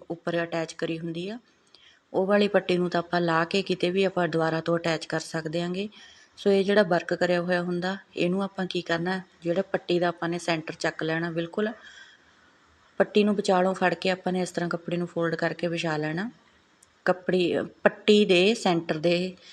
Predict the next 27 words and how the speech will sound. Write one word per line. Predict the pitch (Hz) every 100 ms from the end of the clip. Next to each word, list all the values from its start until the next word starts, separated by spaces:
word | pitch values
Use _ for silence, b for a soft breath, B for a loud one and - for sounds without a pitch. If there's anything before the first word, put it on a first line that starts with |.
| B B -
ਸੇਧ | - 170 156
ਨੂੰ | 185 196
ਆਪਾਂ | 190 170
ਨੇ |
ਕੱਪੜਾ | 165 165 160
ਸਾਰਾ | 160 156 160
ਫੋਲਡ | 175 170 151
ਕਰ | - 143
ਲੈਣਾ। | 139 135 151 B B B -
ਦੇਖੋ, | 190 202
ਇਹ | 220
ਬਿਲਕੁਲ | 185 190 - 214
ਕਮੀਜ਼ | 196 185 180
ਦੇ | 175
ਸੈਂਟਰ | 190 180 170 165
'ਚ | 160
ਦਿੱਤੀ | 165 165 -
ਹੋਈ | 196 190
ਆ, | 175
ਦੋਨੇ | 170 175
ਪਾਸੇ | 185 180 170 165
ਆਪਣੇ | 160 165 160
ਜਿਹੜਾ | 165 185
ਕਿੰਨਾ | 170 170 180
ਕੱਪੜਾ | 180 - 160
ਵੇਸਟ | 160 160 -
ਜਾਊਗਾ, | 165 151 143 196